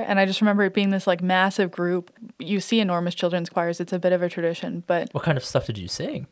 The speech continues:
Speaker 1: you sing something for Remembrance Day, you sing something for this here and there. But I think Winnipeg has a really cool culture of really massive musical <laughs> ensembles. There's a couple high schools that have hundred and fifty piece concert bands.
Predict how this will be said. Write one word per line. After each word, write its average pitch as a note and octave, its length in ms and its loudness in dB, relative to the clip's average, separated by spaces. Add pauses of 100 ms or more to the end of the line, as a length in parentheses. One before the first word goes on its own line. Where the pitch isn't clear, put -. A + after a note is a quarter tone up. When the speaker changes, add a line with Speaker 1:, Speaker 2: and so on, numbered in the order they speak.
(120)
Speaker 1:
you A3+ 180 0
sing A#3 320 4
something A3 260 2
for G#3 140 0
Remembrance G3 420 0
Day, G3 100 0
you F#3 80 -2
sing F#3 200 -4
something F3+ 320 -4
for F#3 320 -2
this F#3 220 -4
here F3+ 180 -6
and F#3+ 120 -4
there. - 220 -6 (540)
But - 120 6
I G3+ 60 8
think G#3+ 480 0 (720)
Winnipeg B3 480 4
has G3 600 4
a F#3+ 80 4
really F#3+ 260 0
cool F#3+ 380 -4
culture G#3+ 540 0 (560)
of F#3 140 2
really G3 200 2
massive F3 760 0
musical F3+ 520 -2
<laughs> F3+ 80 -2
ensembles. F3+ 580 2
There's F#3 180 2
a G3 60 0
couple F#3+ 540 4
high F3+ 180 2
schools F3 360 -2
that F3+ 120 4
have F3+ 240 0 (220)
hundred F#3+ 260 2
and F3+ 80 -2
fifty F3+ 240 -2
piece F3+ 240 -6
concert E3+ 360 -2
bands. F3 460 0